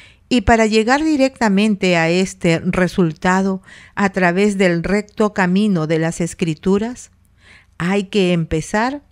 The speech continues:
por el principio. Es decir,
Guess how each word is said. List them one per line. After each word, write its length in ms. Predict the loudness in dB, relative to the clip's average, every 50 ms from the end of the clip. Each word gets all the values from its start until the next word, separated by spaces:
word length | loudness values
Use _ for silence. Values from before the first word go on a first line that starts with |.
| _ _ _ _
por 160 | -2 0 2 2
el 140 | 0 -2 -2
principio. 800 | -4 -4 -4 -4 -6 -6 -6 -6 -8 -8 -8 -10 -10 -10 -10 -12 _ _ _ _ _ _ _ _ _ _ _ _ _ _ _ _ _ _ _ _ _ _ _ _ _ _ _ _
Es 180 | -2 -2 0 2
decir, 540 | 0 0 0 0 0 0 0 0 -2 -6